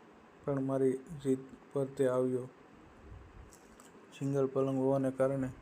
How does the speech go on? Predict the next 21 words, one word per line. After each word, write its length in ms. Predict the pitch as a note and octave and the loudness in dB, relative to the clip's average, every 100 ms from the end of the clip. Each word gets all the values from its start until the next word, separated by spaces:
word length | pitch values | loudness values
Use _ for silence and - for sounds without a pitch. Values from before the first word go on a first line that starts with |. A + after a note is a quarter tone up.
| - - - - - | -20 -20 -20 -20 -8
કેટલીક 400 | C3+ C3 C#3+ C#3 | -4 -2 -2 0
વાર 180 | C3+ C3+ | 2 2
તો 140 | C3+ | 0
ઊંઘમાં 580 | C3 C3 C3+ C3+ C3+ B2+ B2+ - - - - | 0 0 -2 0 0 -2 -6 -18 -20 -20 -12
મારા 260 | C3 C3+ C3 | -4 0 0
પગ 220 | C3+ C3+ - | 0 -2 -2
તેના 260 | C3+ C3 | -4 -4
પર 160 | C3 C3 | -2 -4
ચાલ્યા 440 | - C3 C3 C3 | -2 -4 0 0
જતા 320 | B2+ B2 - C#3 - - - - - | 0 -6 -10 -16 -18 -20 -20 -20 -6
તો 140 | C3 | -4
તે 140 | C3 C3 | 0 -2
પાછળ 440 | - C3+ - C3 | -2 -8 -2 -2
હટાવી 420 | B2 B2 C3 B2+ | -2 2 2 2
દેતો, 320 | A#2+ A#2+ A#2+ B2 - - - - - - - - - | 0 -2 -4 -10 -12 -20 -20 -20 -20 -20 -20 -20 -20
પણ 240 | - C#3 C3 | -6 -4 -2
તેને 260 | C3 C3 C3 | 0 -2 0
કંઈ 200 | C3+ C3 | -2 -4
ખોટું 340 | - C3+ C3+ C3+ | -4 -4 -2 0
કર્યું 400 | C3 B2+ B2+ B2 | 0 0 0 -2
નહીં. 160 | C3 | -8